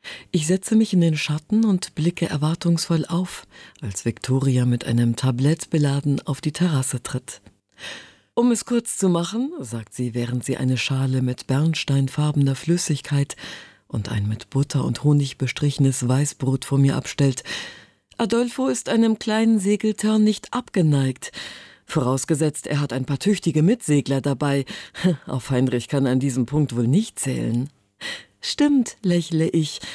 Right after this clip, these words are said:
und nehme einen Schluck Tee. „Heinrich kann so wenig segeln wie ein Hamster.“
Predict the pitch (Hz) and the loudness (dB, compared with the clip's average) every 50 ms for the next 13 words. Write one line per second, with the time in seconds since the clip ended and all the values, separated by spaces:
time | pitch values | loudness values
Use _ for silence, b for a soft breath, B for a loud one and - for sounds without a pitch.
0 | B B - 156 131 120 123 127 131 131 131 131 - 98 135 127 131 127 - - | B B 0 0 0 2 2 2 4 4 4 2 0 0 0 0 0 -2 -2 -2
1 | 139 131 - - - - 147 143 131 135 B B B B B B B - - 285 | -2 -4 -4 -8 -2 0 2 2 2 0 B B B B B B B -2 0 4
2 | 269 262 247 233 240 226 - 233 226 220 208 196 208 196 202 214 208 220 214 185 | 4 4 4 4 2 0 0 2 2 2 4 2 2 0 0 2 2 2 0 0
3 | - 190 208 202 190 202 190 185 170 196 - 185 180 190 185 180 175 185 - - | 0 0 0 2 4 2 2 2 0 -2 0 0 0 0 2 0 0 -2 -2 -4
4 | 185 - | -4 -6